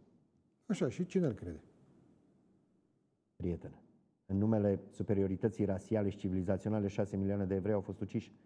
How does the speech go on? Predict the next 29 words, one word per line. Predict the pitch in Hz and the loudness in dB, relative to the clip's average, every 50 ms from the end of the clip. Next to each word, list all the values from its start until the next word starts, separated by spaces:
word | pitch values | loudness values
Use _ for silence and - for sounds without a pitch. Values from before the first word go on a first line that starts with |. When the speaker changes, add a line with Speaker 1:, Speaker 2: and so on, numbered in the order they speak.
| - _ _ _ _ _ _ _ _ _ _ | -20 _ _ _ _ _ _ _ _ _ _
Speaker 2:
Numai | - 107 110 110 107 | -2 0 0 2 2
cu | 104 - | 2 0
Șica. | 120 - - - - 82 - - - - - _ _ _ _ _ _ _ _ _ | 0 2 0 0 0 -4 -6 -8 -16 -20 -20 _ _ _ _ _ _ _ _ _
N-a | _ 90 101 107 | _ -2 -2 0
trecut | 98 110 95 - - | 0 0 -4 -2 -4
un | 87 | -8
secol. | - - 80 - - - - _ _ _ _ _ _ _ _ _ _ _ _ _ _ _ _ _ _ _ _ _ _ _ | -8 -8 -12 -14 -14 -20 -20 _ _ _ _ _ _ _ _ _ _ _ _ _ _ _ _ _ _ _ _ _ _ _
Prietene. | - 104 98 - - - - - _ _ _ _ _ _ _ _ _ _ _ _ _ _ _ _ _ _ _ _ _ _ _ _ _ _ _ _ _ _ _ _ _ _ _ _ _ _ _ _ _ _ _ _ _ _ _ _ _ _ _ _ _ | -2 -2 -2 -2 -4 -10 -20 -20 _ _ _ _ _ _ _ _ _ _ _ _ _ _ _ _ _ _ _ _ _ _ _ _ _ _ _ _ _ _ _ _ _ _ _ _ _ _ _ _ _ _ _ _ _ _ _ _ _ _ _ _ _
Speaker 1:
Păi | - 101 | -12 0
da, | 113 160 | 2 2
dar | 185 151 | 2 2
trebuie | 104 - 120 110 | 0 0 -4 -4
să | - 123 | -2 -2
mai | 120 127 | 0 0
aibă | 139 139 156 | 2 2 0
și | 135 - | 0 0
capacitatea | - 151 - 165 160 - - - 208 190 190 170 120 110 - | -4 -2 0 0 0 0 4 4 6 6 6 2 2 -2 -6
să-și | - - - 151 135 - - | -12 0 2 2 2 2 2
manifeste | 143 143 147 143 135 139 - 147 - - 135 | 0 2 2 2 2 2 2 0 2 2 -2
această | 120 - 135 113 - - 127 117 113 | 0 0 -2 -4 -2 -4 -4 -4 -4
superioritate. | 104 - - 110 - 117 113 120 113 107 107 - - 101 95 | -4 -4 -6 -4 -2 0 0 2 0 0 -2 -4 -4 -2 0
Speaker 2:
Da. | 113 139 165 175 165 135 - - - - _ _ _ _ | 2 2 2 0 -4 -6 -10 -16 -20 -20 _ _ _ _
Speaker 1:
Nu | - 123 135 151 | -2 0 2 4
doar | 139 170 165 | 6 4 4
să | 135 - | 4 4
o | 160 | 2
declame. | 139 135 123 - 123 107 92 85 - - - - - | 2 2 0 0 -4 -4 -4 -8 -12 -18 -20 -20 -18
Speaker 2:
Așa | - - - - - 170 | -16 -12 -4 -2 -2 -2
e. | - | -2